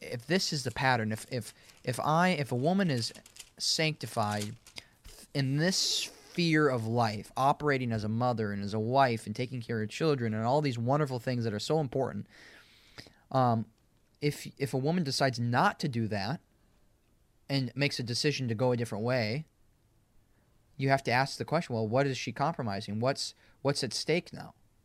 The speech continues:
What is she missing out on? Is she giving up on an opportunity to become very godly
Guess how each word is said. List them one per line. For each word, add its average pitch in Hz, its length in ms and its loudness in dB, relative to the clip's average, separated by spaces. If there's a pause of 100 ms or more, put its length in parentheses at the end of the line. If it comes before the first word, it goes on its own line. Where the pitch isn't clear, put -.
(140)
What 143 140 4
is 151 60 4
she 143 140 -2
missing 123 320 -2
out 139 180 2
on? - 220 -6 (880)
Is 120 80 -4
she 127 320 -2
giving 127 380 0
up 139 240 2 (100)
on 117 440 -2 (100)
an 117 100 -2
opportunity 120 720 -4
to 110 140 -8
become 113 320 -2
very 123 200 0
godly 123 560 -2